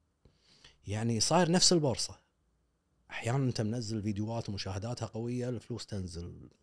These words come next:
في شيء، يا إما الفيو، يا إما عدد الساعات، يا إما ها، أو أنا أتوقع كل شيء مرتبط بشيء. ليه صعد الفيو مع عدد الساعات مع عدد المشاهدات، هني،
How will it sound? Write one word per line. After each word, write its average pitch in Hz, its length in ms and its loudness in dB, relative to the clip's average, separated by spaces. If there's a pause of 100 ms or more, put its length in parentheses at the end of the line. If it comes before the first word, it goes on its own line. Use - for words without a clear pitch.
(640)
في 226 320 4
شيء، 160 280 4
يا 127 320 8
إما 143 200 4
الفيو، 113 540 4
يا 113 280 4
إما 117 240 0
عدد 117 280 0
الساعات، 113 720 2
يا 120 180 0
إما 123 240 0 (240)
ها، - 140 2 (380)
أو 139 180 6
أنا 160 280 8
أتوقع 151 400 0
كل 170 360 0
شيء 147 220 2
مرتبط 113 440 0
بشيء. 95 280 -10 (680)
ليه 98 100 2
صعد 120 320 6
الفيو 98 340 2
مع 90 240 0
عدد 117 180 4
الساعات 110 640 0
مع 110 200 0
عدد 123 260 2
المشاهدات، 120 760 2 (760)
هني، 156 540 6